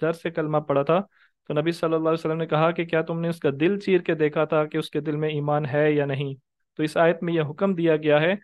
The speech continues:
कि जो आदमी बज़ाहिर मुसलमान लग रहा हो,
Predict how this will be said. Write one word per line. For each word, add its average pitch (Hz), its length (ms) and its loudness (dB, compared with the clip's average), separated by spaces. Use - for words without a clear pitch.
कि 151 60 -2
जो 160 200 0
आदमी 165 500 2
बज़ाहिर 160 720 0
मुसलमान 151 680 2
लग 170 180 2
रहा 156 200 2
हो, 147 400 0